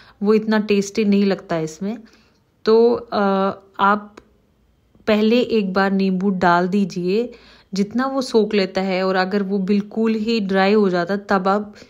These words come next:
अ, आपको दोबारा से एक कढ़ाई लगा के उसमें शुगर सिरप क्रिएट करना पड़ेगा और मसाले कुछ बनाने पड़ेंगे दोबारा से।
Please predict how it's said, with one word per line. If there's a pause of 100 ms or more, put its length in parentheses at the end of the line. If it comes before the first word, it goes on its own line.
(360)
अ,
आपको
दोबारा
से
एक
कढ़ाई
लगा
के
उसमें
शुगर
सिरप
क्रिएट
करना
पड़ेगा
और
मसाले
कुछ
बनाने
पड़ेंगे
दोबारा
से।